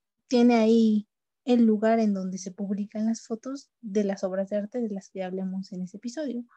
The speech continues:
Así que chéquenla y también escuchen Una taza con, llena de historia, <laughs> porque justamente pues la dinámica es eso, ¿no? Ver, oír,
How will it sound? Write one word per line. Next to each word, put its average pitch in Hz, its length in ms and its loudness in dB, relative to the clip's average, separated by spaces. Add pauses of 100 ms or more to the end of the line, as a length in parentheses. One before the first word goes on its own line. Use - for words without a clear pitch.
(300)
Así 202 220 -10
que 185 120 -10
chéquenla 320 440 -8 (680)
y 277 180 -2
también 190 300 -4
escuchen 214 420 -4
Una 196 200 0
taza 233 320 -10
con, 185 340 -6 (1160)
llena 208 260 4
de 180 80 -2
historia, 254 340 -6 (120)
<laughs> 277 460 4
porque 247 260 4
justamente 262 520 2
pues 226 220 -4 (120)
la 214 140 6
dinámica 214 420 4
es 214 100 -2
eso, 196 200 -6
¿no? 233 180 -6 (580)
Ver, 214 300 6
oír, 220 360 0